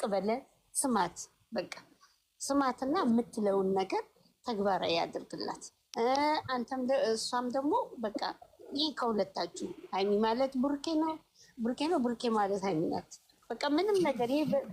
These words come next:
በእናንተ መሀል ምንም አይነት ነገር ስለሌለ እግዚአብሔር አምላክ እኛ የምንፈልገው አሁንም የእናንተን የሁለታችሁን ሰበረ።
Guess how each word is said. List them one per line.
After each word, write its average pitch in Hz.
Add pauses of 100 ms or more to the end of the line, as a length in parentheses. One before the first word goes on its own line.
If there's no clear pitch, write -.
(160)
በእናንተ 285
መሀል 403
ምንም 523
አይነት 339
ነገር 254
ስለሌለ 285 (960)
እግዚአብሔር 226
አምላክ 247
እኛ 226
የምንፈልገው 226
አሁንም 262
የእናንተን 233
የሁለታችሁን 240 (680)
ሰበረ። 190